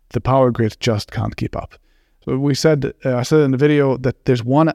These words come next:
hour of electricity every five hours. Um, and then everyone charges either from the grid, they have a bunch of batteries at home, uh, everyone who can afford batteries, that is, of course, uh, but everyone charges either from the grid during that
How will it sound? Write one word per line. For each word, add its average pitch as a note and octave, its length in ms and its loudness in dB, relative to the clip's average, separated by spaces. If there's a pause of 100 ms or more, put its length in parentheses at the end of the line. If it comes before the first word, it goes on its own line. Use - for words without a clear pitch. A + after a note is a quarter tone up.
hour C#3+ 300 0
of B2+ 140 -2
electricity C#3 580 -2
every B2+ 240 -2
five G2+ 260 -6
hours. A#2 460 -6 (720)
Um, A#2 420 -2 (180)
and C3+ 160 -2
then B2 140 -2
everyone C3+ 420 0
charges A#2+ 440 -2
either D3 180 2
from C3 200 -2
the A2+ 80 0
grid, D3+ 320 2 (560)
they A#2+ 100 -2
have A2 120 -2
a A2 40 -4
bunch A#2 200 -2
of B2 60 -4
batteries A#2+ 300 0
at A2+ 100 -4
home, C#3 300 -2
uh, C3 60 -2
everyone A2 420 -2
who A#2 220 -2
can A#2 140 -2
afford A2+ 320 0
batteries, E2 360 -4
that - 120 -6
is, - 100 -8
of - 120 -18
course, D#3 280 -2 (560)
uh, C3 260 2
but C3 160 -2
everyone D3 300 0
charges C3+ 320 0
either D3 180 0
from C3+ 160 -2
the A#2+ 80 -2
grid D3+ 340 0 (200)
during C3+ 200 -2
that C3+ 140 -2